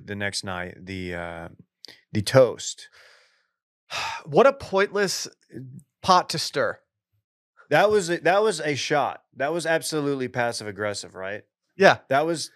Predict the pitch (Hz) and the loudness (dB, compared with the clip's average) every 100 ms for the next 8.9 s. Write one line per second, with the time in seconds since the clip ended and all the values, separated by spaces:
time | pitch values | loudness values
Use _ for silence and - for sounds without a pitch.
0 | - 147 156 160 165 - 160 156 135 - | -4 0 0 0 -4 -2 -2 0 -2 -2
1 | 143 127 110 - 113 92 - 202 202 160 | -4 -4 -10 -6 -4 0 6 6 4 0
2 | 170 185 214 - _ - 175 185 196 151 | 4 4 2 -4 _ -4 -2 0 -2 2
3 | 175 202 160 165 156 147 127 - 143 131 | 4 2 2 -4 0 0 0 0 0 0
4 | - - - 180 131 170 196 - 160 151 | -4 -12 -2 -2 -2 -2 -2 -2 -10 -14
5 | - 160 151 127 135 120 117 107 101 - | -12 -6 -4 -4 -4 -4 -4 -6 -6 -4
6 | 165 175 143 156 170 214 156 160 151 139 | -4 -2 -2 4 4 4 2 0 0 -2
7 | 117 104 _ _ _ _ _ _ _ _ | -2 -4 _ _ _ _ _ _ _ _
8 | _ _ _ _ _ - 147 135 120 | _ _ _ _ _ -2 0 0 -6